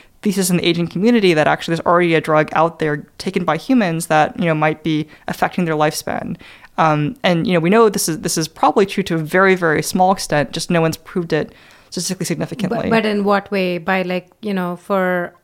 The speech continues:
Speaker 2: curing things like Alzheimer's or cancer, but the side effect is that it eventually, like, it also increases your lifespan. Like, in what way would you, it, you seem to think that there is, like, a side effect of, like, solving a major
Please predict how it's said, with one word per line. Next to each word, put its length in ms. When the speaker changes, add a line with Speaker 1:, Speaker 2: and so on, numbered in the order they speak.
Speaker 2:
curing 420
things 300
like 100
Alzheimer's 720
or 80
cancer, 800
but 120
the 80
side 240
effect 300
is 140
that 180
it 260
eventually, 560
like, 280
it 160
also 320
increases 420
your 100
lifespan. 520
Like, 200
in 160
what 200
way 200
would 220
you, 140
it, 280
you 120
seem 180
to 80
think 200
that 120
there 140
is, 160
like, 260
a 240
side 320
effect 480
of, 400
like, 240
solving 440
a 80
major 720